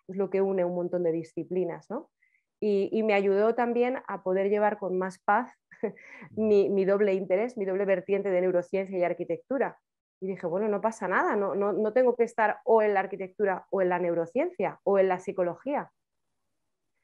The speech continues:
Ni siquiera tiene por qué tener un, un, un nombre, o sea, so-, pues soy yo, me interesan muchos campos y se, y se unen".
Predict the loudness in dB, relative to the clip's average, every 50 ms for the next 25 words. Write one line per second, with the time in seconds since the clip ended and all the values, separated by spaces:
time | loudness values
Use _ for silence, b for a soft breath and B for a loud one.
0 | _ _ _ -2 -2 0 4 4 4 6 8 8 8 8 6 4 2 2 2 2
1 | 2 2 2 2 2 0 0 -2 0 0 2 4 4 4 4 4 4 2 2 0
2 | -2 -8 -12 -8 -6 -4 -4 -4 -4 -6 -8 -10 -12 -10 -12 -14 -8 -4 -2 -2
3 | 0 2 2 2 2 2 -2 -4 -4 -4 -4 -4 -6 -6 -6 -6 -4 -4 -6 -8
4 | -10 -14 -10 _ -8 -8 -6 -6 -6 -6 -6 -8 -10 _ _ -12 -12 -10 -8 -8
5 | -8 -8 -10 -12 -14 -12 -12 -10 -10 -10 -10 -12 -14